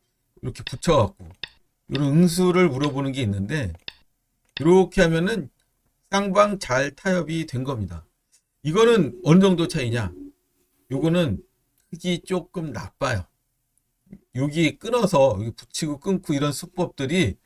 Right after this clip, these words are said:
에, 별로 좋지 않습니다. 그래서 적절한 삭감처럼 여기까지는 왔지만, 요런 수법들이 좀 좋지 않았기 때문에 다음에 이런 데를 두고, 이런 게 아주 좋은 자리긴 하지만, 어, 흙이 한 일 점 이 집 정도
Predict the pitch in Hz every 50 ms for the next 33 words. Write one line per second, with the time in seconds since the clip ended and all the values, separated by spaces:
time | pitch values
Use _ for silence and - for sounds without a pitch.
0 | _ _ _ _ _ - 101 98 95 90 90 90 - _ _ _ _ _ _ _
1 | _ _ _ _ _ _ _ _ 127 139 156 156 - - 123 - - - 104 95
2 | 95 - - 131 117 101 85 85 78 82 - _ _ _ _ _ _ _ _ _
3 | _ - 175 180 - - - - - 240 240 269 269 254 247 247 240 226 214 196
4 | 196 220 214 202 - 151 143 147 190 185 170 190 180 151 113 - - - 131 143
5 | 170 180 151 101 87 - _ _ _ _ 127 139 160 180 180 - - - - 214
6 | 202 208 - 185 175 175 175 156 - 131 117 - - 131 123 117 104 - - 98
7 | - - 104 98 101 127 156 170 143 95 82 - _ _ _ - _ - - -
8 | - 127 139 147 143 135 131 117 123 135 135 135 131 117 123 117 120 113 - -
9 | - 95 - 98 90 92 156 - - _ _ _ _ _ _ _ _ _ _ _
10 | - - - _ _ - 117 123 127 117 143 139 110 101 107 113 - - 123 131
11 | 135 135 135 127 117 110 123 123 117 101 98 101 117 147 151 131 95 - _ _
12 | _ _ - - _ - 98 92 90 90 92 - - 202 170 180 180 170 165 208
13 | 220 - - - 208 190 185 165 139 120 151 139 - 143 123 117 120 147 175 196